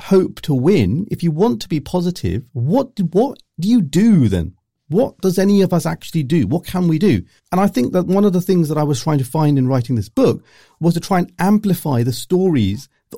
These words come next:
of hope. Because, you know, you talked before, and I,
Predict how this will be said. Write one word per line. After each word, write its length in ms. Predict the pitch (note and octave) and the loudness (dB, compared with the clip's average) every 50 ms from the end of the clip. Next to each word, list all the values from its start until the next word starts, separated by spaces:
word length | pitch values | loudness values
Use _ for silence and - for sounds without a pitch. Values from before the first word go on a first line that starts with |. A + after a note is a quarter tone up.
| - - | -6 -2
of 220 | F3+ E3+ D#3 - | 0 0 0 -2
hope. 380 | - - C#4 B2+ G#2 - - - _ _ _ _ _ _ - | -2 0 0 0 0 -2 -8 -16 _ _ _ _ _ _ -4
Because, 300 | F#3 F3 - G3 F3 - - - _ - - _ _ | -2 2 2 2 0 -2 -8 -20 _ -20 -20 _ _
you 80 | - F#3+ | 0 2
know, 60 | F#3+ | 2
you 160 | E3 E3+ F3 | 2 2 2
talked 260 | - A3 G3+ - - | 2 0 0 0 -2
before, 320 | D#3 B2+ - F#3 F3+ D#3+ B2+ | -6 -2 0 2 2 4 2
and 80 | A#2+ | 2
I, 240 | B2 B2+ - - - | 0 -2 -6 -10 -12